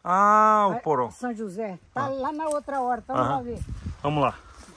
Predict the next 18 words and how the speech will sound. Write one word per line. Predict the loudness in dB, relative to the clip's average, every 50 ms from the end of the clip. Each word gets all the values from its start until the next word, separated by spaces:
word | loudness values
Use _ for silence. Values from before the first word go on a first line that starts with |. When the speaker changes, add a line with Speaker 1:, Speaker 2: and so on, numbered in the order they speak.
| -20 -20 -20 -20 -20 -20 _ -20 -20 -20 -20 _ _ _ -20 -20 -20 -20 -14 _ 2
Speaker 1:
Esse | 2 2 4 4 2
mitório | 2 4 4 6 6 6 6 4
tá | 2 0
funcionando | 2 2 2 2 2 2 4 4
ainda? | 2 4 6 6 4 4 2 -6
Speaker 2:
Tá. | -14 -14 -14 -14 -16 -18 -20 -20 -20 _ _ _ _ _ _ -4
Speaker 1:
Ó, | -2 -2 -2
gente, | -2 -6 -6
tá | -4
em | -6 -4
funcionamento | -6 -8 -8 -6 -4 -2 0 0 0 0 0 -2
o |
mitório | -2 -2 2 4 4 6 6 6 6
ainda. | 6 4 2 -2 -6 -10 -20 -20 -20 -20 -20 -20 -20 -20 -20 -18 -16 -16 -16 -18 -18 -18 -14 -8 -2 0 2
Aqui | 2 2 2 2 4 6
é | 6
raiz, | 8 8 10 10 10 10 10 8 6 4
né? | 2 0 -2 -2